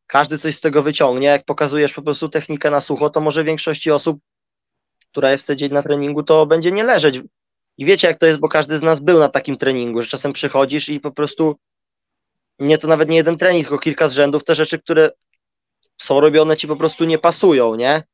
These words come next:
I z rozgrzewką jest tak samo, jak wcześniej gdzieś tam podawałeś przykład tych cięższych, y, osób i przewrotów.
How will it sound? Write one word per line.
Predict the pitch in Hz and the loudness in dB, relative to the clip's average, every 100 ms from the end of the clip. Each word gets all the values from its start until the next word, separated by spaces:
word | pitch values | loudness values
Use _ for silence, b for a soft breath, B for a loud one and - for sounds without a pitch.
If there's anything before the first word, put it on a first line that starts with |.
| _ _ 135 | _ _ -2
I | |
z | 147 | 0
rozgrzewką | 156 - - 180 | 2 2 2 -2
jest | 175 | 0
tak | 185 | -2
samo, | - 294 160 | 0 2 2
jak | - | 0
wcześniej | 143 156 139 | -4 -2 -2
gdzieś | 135 | -2
tam | 143 127 | -4 -4
podawałeś | 135 135 135 131 | -2 0 2 0
przykład | - 139 139 135 | -2 -4 -4 -4
tych | 139 | -10
cięższych, | - 131 131 147 127 - | -8 -6 -6 -8 -10 -4
y, | 127 123 123 | -2 0 0
osób | 139 127 135 - _ _ _ _ _ | -2 -2 -6 -8 _ _ _ _ _
i | 135 | -12
przewrotów. | - 147 139 123 - 143 | -2 0 2 2 2 -2